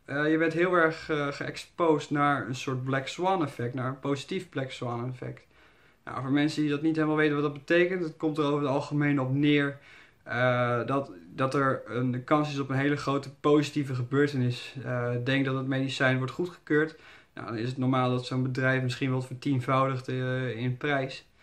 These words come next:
Maar sommige bedrijven gaan zelfs veel verder. En dat, dan medicijn blijkt zo'n enorm succes te zijn dat ze misschien wel honderd keer of duizend keer die prijs, eh, die prijs vergroot worden. Nou, dat zijn natuurlijk als investeerder zijn het geweldige bedragen om over mee te denken. Eh,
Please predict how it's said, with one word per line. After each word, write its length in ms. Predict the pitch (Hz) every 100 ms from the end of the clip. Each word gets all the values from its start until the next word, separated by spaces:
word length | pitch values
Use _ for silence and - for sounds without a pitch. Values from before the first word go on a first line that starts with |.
| - - - _
Maar 400 | 135 131 131 -
sommige 340 | 143 196 185 156
bedrijven 380 | 147 139 135
gaan 160 | 139 131
zelfs 220 | 135 131
veel 200 | - 127
verder. 340 | 123 151 143 127
En 80 |
dat, 260 | 127 127 -
dan 280 | 127 127 -
medicijn 480 | 123 131 127 131 123
blijkt 240 | 127 127
zo'n 220 | - 135 139
enorm 240 | 131 127
succes 280 | 127 127 123
te 80 | 127
zijn 140 | 123
dat 100 | 123
ze 40 |
misschien 260 | 131 131 127
wel 100 | 127
honderd 200 | 143 135
keer 180 | 139 127
of 80 | 123
duizend 340 | 131 127 131
keer 120 | 131
die 100 | 127
prijs, 500 | 123 127 120 120 -
eh, 320 | - 113 107 120 - - - - _ -
die 300 | 120 135 127
prijs 320 | 131 123 123
vergroot 360 | 123 123 123
worden. 280 | 117 120 120 139 143
Nou, 180 | 127 123
dat 160 | 110
zijn 160 | 131 123
natuurlijk 320 | 123 131 127
als 100 | 127
investeerder 460 | 131 127 127 135 127
zijn 140 | 127
het 100 | 120
geweldige 440 | - 131 135 131
bedragen 320 | 123 131 131 127
om 80 |
over 120 | 123 123
mee 180 | 127
te 120 | 127 127
denken. 400 | 127 123 131 - _ - - - _ _ -
Eh, 340 | 98 98